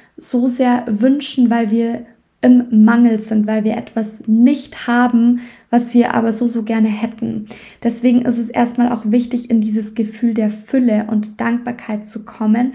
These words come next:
um dann noch mehr davon in dein Leben zu ziehen und nicht aus dem Mangel heraus sich etwas zu wünschen, also nicht aus der Intention heraus mehr zu haben und, ähm,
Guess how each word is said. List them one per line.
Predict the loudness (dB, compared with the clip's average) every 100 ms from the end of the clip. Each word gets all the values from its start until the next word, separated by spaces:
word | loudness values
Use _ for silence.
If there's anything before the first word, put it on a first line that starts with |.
| -10 -20 _
um | 4 4
dann | 4 -2 -2 -2
noch | -4 0
mehr | 2 4 2 0
davon | -4 -4 -4 -2
in | -2
dein | 0 -2
Leben | -2 -4
zu | -8 -14
ziehen | -16 -8 -6 -6
und | -6 0
nicht | 4 4 4 -2 -6
aus | -4 -2
dem | 0 2
Mangel | 2 2 -2
heraus | -2 -4 -4 -8
sich | -10 -10
etwas | -12 -10 -12 -12
zu | -8
wünschen, | -4 -4 -6 -10
also | -6 0
nicht | 2 2 -2 -10 -20 -20 -20 -20 _ _
aus | 2 6 4 2 -6 -14 _ -20 -6 2
der | 2 2 0 -2
Intention | 0 0 0 0 2
heraus | 2 -2 -2 -2 -4 0
mehr | 4 6 6 4 -4
zu | -4 -4
haben | -2 -2 2 4 4 2 -8 -20 _ _ -4
und, | 0 2 0 -2 -10 -8
ähm, | -2 0 0 -2 -2 -6 -8